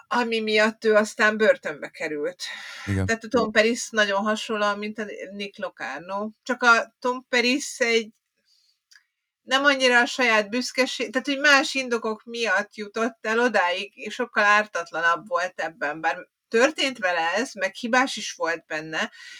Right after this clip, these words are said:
Speaker 1: de mégis nem egy javíthatatlan, úgymond, karakter. Bár egyébként érdekes lett volna onnan kezdeni az ő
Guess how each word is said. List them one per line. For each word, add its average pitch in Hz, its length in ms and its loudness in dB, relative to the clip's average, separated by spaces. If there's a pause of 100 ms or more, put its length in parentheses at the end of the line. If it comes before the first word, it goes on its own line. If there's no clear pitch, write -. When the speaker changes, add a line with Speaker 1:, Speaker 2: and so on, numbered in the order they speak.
(160)
Speaker 1:
de 196 120 -6
mégis 214 440 0
nem 226 160 2
egy 196 160 0
javíthatatlan, - 1300 -6
úgymond, 165 400 -16
karakter. 175 760 -10
Bár 220 260 4
egyébként 285 500 -2
érdekes 330 400 -2
lett 196 180 -4
volna 190 360 -2
onnan 202 540 -4 (140)
kezdeni 185 600 2
az 170 420 -6
ő 175 360 -12